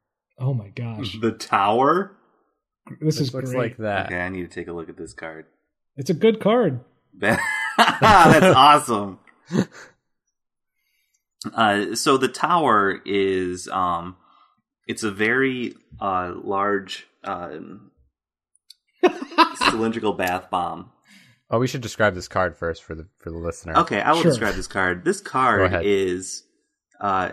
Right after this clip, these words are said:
Speaker 2: it is a tower on top of a cliffside, it looks like. And, uh, a bolt of lightning has hit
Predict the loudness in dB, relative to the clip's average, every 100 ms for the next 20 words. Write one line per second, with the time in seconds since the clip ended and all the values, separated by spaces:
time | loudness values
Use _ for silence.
0 | -6 -2 0 0 -4 -2 2 2 2 -2
1 | -4 -4 -6 -6 -4 -4 -4 -4 -6 -8
2 | -6 -6 -6 -10 -8 -8 -12 -14 _ _
3 | -10 -8 -6 -10 -8 -6 -8 -12 -20 _
4 | _ _ _ _ _ _ _ _ _ -6
5 | -4 -4 -4 -6 -8 -6 -4 -2 -2 -4
6 | -8 -10 -14 _ _ -20 -18 -20 -20 -10
7 | -4 -4 -2 -2 0 0 -2 -2 -2 -4
8 | -6 -6 -8 -10 -6 -4 -4 -8